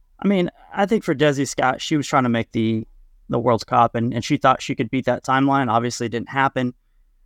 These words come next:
Uh, Gautrat and DiBernardo, you know, they're a couple of vets working back from their, their injuries.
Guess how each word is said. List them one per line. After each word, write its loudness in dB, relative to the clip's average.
Uh, 2
Gautrat 2
and 4
DiBernardo, 2
you -4
know, 2
they're 2
a -2
couple -4
of -8
vets 0
working -2
back 2
from -2
their, -2
their -14
injuries. 0